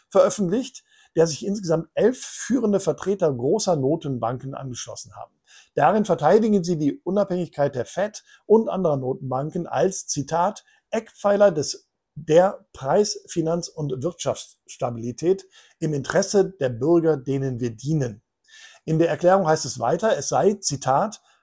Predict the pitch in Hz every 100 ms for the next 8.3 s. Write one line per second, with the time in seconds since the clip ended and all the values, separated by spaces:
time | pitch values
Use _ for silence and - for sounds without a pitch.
0 | _ - 160 160 - 165 185 233 233 202
1 | 185 196 185 185 107 101 - 151 127 202
2 | 202 - 185 175 165 156 - 151 - 147
3 | 139 - 202 220 185 185 156 135 160 175
4 | 135 - 156 - 170 147 127 - 170 -
5 | - - 156 - 139 - 135 143 - _
6 | _ - 202 196 151 143 127 - 131 151
7 | 127 131 123 139 - 127 127 120 - 113
8 | - -